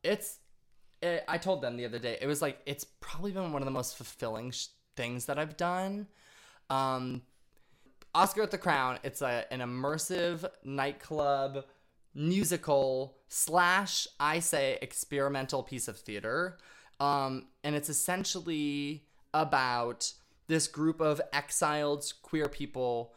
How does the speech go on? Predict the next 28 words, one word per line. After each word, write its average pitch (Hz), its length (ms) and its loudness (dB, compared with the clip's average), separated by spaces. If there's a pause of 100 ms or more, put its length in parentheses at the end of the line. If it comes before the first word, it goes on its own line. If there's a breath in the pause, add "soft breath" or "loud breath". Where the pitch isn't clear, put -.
(260 soft breath)
who, 135 520 -2
um, 117 440 -2 (140)
are 123 420 0
stuck - 300 0
in 170 100 0
this 165 140 -4
bunker 127 560 0
after 120 240 -2
being 123 380 -6 (100)
exiled 131 560 -2 (140)
out 123 140 0
of 120 80 -6
society. 104 760 -2 (680)
And 139 100 -2
they've 127 100 0
been 127 160 0
there 120 200 0
for 113 380 -2
years, 123 420 -4
decades. 113 640 -4 (580 loud breath)
And, 135 420 0
uh, 117 400 0 (220)
essentially, 147 1040 -4 (200)
they 147 160 0
do 151 260 0
this 143 220 0
show 139 760 2 (200)
about 139 420 4